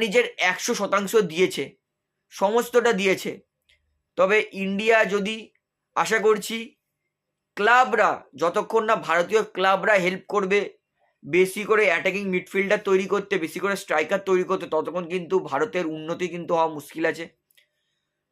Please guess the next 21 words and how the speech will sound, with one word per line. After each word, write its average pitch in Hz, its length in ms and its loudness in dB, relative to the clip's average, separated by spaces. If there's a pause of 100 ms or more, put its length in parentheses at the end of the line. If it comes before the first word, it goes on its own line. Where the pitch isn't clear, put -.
তবে 214 240 2
আমি 233 120 4 (100)
বলবো 233 220 6 (140)
যে 233 80 8 (480)
ক্লাব 214 320 4
ফুটবলদের 214 680 0
এবারে 214 240 2
একটা 196 240 -2
করে 208 120 0 (100)
সিদ্ধান্ত 185 320 -4 (100)
নেওয়া 196 200 2
উচিত, 196 200 -8 (140)
সবাইকে 185 400 0
নিজের 180 320 -2
স্কোয়াডে 165 320 0 (120)
একটা - 240 -4
করে 180 120 2 (120)
ভারতীয় 156 360 -2
স্ট্রাইকার 151 520 -2
খেলানো 160 340 -2
উচিত, 170 200 -8